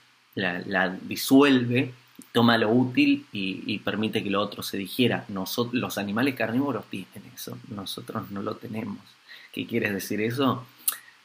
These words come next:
Que un cadáver en descomposición entra en nuestro estómago y se queda ahí. Se queda,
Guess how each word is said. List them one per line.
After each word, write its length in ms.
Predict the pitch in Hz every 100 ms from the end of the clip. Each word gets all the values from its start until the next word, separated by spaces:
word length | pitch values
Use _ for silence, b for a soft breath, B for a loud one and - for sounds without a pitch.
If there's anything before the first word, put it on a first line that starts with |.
| _ -
Que 60 |
un 100 | 107
cadáver 380 | 101 104 101 104 101
en 200 | 104 104
descomposición 760 | 101 - 101 107 - 113 135 127
entra 260 | 120 120
en 80 | 110
nuestro 280 | 101 - 113
estómago 480 | - 120 127 165 214 -
y 80 | -
se 280 | - - 101
queda 260 | 110 107 92
ahí. 140 | 92 _ _ _ _ _ _
Se 200 | - -
queda, 380 | 170 151 110